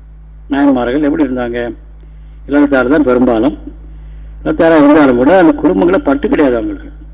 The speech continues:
எப்போ பகவான் கூப்பிட அப்போ தயாரா இருந்தாங்க.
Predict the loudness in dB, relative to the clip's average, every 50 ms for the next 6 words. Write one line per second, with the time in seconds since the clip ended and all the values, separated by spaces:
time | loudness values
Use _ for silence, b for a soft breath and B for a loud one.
0 | -20 -20 -20 -20 -20 -20 -20 -20 -20 -20 -20 -20 -20 -20 -20 -20 -20 -20 -20 -20
1 | -20 -20 -12 -12 -12 -12 -10 -8 -4 -2 -2 -2 -2 -2 -2 0 0 -2 -2 -4
2 | -6 -6 -6 -6 -4 -4 -4 -4 -4 -2 0 0 0 2 0 0 -2 -4 -6 -8
3 | -10 -12